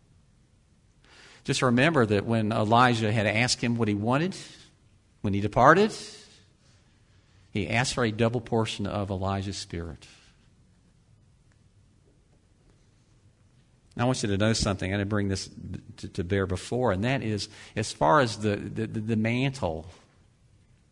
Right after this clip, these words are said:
you know, you need to understand something. It's not that this mantle just kind of fell away from Elijah. He didn't, wasn't aware of it or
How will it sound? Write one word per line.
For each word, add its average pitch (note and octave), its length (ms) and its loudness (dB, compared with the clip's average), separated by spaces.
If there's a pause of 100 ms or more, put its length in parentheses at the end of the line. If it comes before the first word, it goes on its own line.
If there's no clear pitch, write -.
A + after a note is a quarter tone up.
(720)
you C#3 140 2
know, D#3+ 80 4
you C#3+ 140 0
need F#3 140 2
to D3 80 4
understand B2+ 580 0
something. F#2 420 -4
It's D#3+ 180 -2
not F#3+ 240 2
that E3 120 0
this A#2+ 260 -4
mantle B2 300 0
just A2+ 260 -2
kind A#2 160 0
of G2+ 80 -2
fell A#2 220 0
away A2+ 260 2
from A#2 160 -2
Elijah. A2 600 0 (100)
He A#2+ 140 0
didn't, A2 240 -2
wasn't A2 260 -2
aware A#2 420 2
of A#2 200 0
it A2+ 180 0
or G2 220 -4